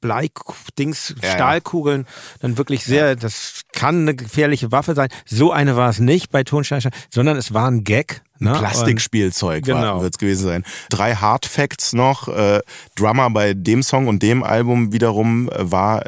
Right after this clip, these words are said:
Speaker 2: weil, ähm, der, der Wolfgang Seidel, der später auch ein Buch geschrieben hat über die Scherben und der auch tatsächlich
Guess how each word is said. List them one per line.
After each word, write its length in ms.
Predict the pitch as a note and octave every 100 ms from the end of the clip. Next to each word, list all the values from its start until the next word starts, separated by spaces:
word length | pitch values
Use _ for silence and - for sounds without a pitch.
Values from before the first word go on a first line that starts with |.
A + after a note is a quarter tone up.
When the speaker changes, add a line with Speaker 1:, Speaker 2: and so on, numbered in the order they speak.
| -
Speaker 2:
weil, 360 | F#2+ G2+ G2+ F#2+
ähm, 260 | G2 F#2
der, 260 | F#2 F2+ E2+
der 140 | F2+
Wolfgang 400 | G2 G#2+ F#2 F#2
Seidel, 420 | E2+ G2 C#3 F3+
der 140 | E3 F#2
später 240 | - F#2+
auch 80 | F#2
ein 80 | F2+
Buch 220 | B2 -
geschrieben 300 | B2 - A#2
hat 80 | A2
über 160 | A2+ G#2
die 80 |
Scherben 320 | G2+ A#2 A2+ A2+
und 80 |
der 120 | A#2+ A#2
auch 140 | D3+
tatsächlich 560 | - D#3 F3+ - E3